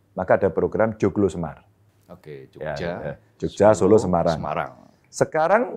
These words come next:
Speaker 1: Solo ke Semarang satu jam.
Speaker 2: Ya, setelah ada tol ya.
Speaker 1: Setelah ada tol.
Speaker 2: Ya.
Speaker 1: Nah, ternyata interkoneksi ini penting.
Speaker 2: Hmm.
Speaker 1: Terus kemudian tol sekarang ke Jogja kita siapin.
Speaker 2: Ya.
Speaker 1: Ya,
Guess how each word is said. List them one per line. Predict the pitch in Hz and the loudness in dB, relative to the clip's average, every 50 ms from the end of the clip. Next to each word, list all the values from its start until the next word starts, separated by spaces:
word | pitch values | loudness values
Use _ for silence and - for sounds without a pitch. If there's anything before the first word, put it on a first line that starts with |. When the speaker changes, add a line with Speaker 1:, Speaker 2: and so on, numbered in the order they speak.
| - - _ _ _ | -14 -18 _ _ _
Speaker 1:
Solo | - - 156 151 151 151 156 156 156 151 151 156 156 151 151 151 - - | -6 0 2 4 4 6 6 6 8 8 8 8 8 6 4 2 -2 -2
ke | - 156 | -2 -2
Semarang | 143 - 151 139 139 143 165 190 247 285 | -2 0 0 2 4 4 4 2 0 -2
satu | - 185 170 269 | -6 -8 -8 -8
jam. | 240 - 87 - - _ _ _ _ _ _ _ _ | -6 -6 -6 -6 -8 _ _ _ _ _ _ _ _
Speaker 2:
Ya, | - 101 98 101 | -12 -12 -12 -12
setelah | 120 - _ 101 95 92 | -12 -14 _ -6 -6 -4
ada | 92 92 92 | -4 -6 0
tol | - 120 104 92 | 2 2 2 2
ya. | 85 110 143 | 0 -4 -4
Speaker 1:
Setelah | 151 - 117 117 | -2 0 2 6
ada | 117 127 127 | 6 6 6
tol. | 123 127 107 92 82 76 | 8 6 6 6 4 0
Speaker 2:
Ya. | 82 80 73 | -4 -8 -8
Speaker 1:
Nah, | 85 - | -8 -6
ternyata | - 101 104 110 107 110 - - 170 180 185 202 - _ _ _ | -4 -4 -2 -2 -2 -2 0 0 0 0 0 -4 -10 _ _ _
interkoneksi | - 117 113 123 - 135 127 127 120 123 135 | -4 0 0 2 2 2 0 -2 -2 -4 -4
ini | 131 151 | -6 -6
penting. | - 131 110 - 80 71 - _ _ _ _ _ _ _ _ _ | -6 -6 -6 -6 -8 -10 -14 _ _ _ _ _ _ _ _ _
Speaker 2:
Hmm. | 104 92 87 - | -20 -20 -20 -4
Speaker 1:
Terus | - 117 117 120 - | 0 2 2 2 4
kemudian | - 123 120 120 117 104 87 95 104 123 156 151 - | 4 2 4 4 2 0 2 4 4 4 4 4 4
tol | 113 107 107 | 6 6 6
sekarang | 107 - - 104 101 101 101 101 95 - _ | 6 4 4 4 4 4 2 0 -4 -10 _
ke | _ - 101 95 | _ 0 0 0
Jogja | 90 98 82 82 113 123 | 0 0 0 0 0 0
kita | 123 120 - 95 | 0 0 -2 -2
siapin. | 87 - 92 85 78 - - 80 71 - - _ _ | -2 -2 -2 -2 -2 -4 -6 -10 -10 -12 -16 _ _
Speaker 2:
Ya. | - 95 90 71 - _ _ | -18 -16 -16 -16 -16 _ _
Speaker 1:
Ya, | 73 78 82 92 131 143 - | -8 -4 -2 -2 -2 -2 -6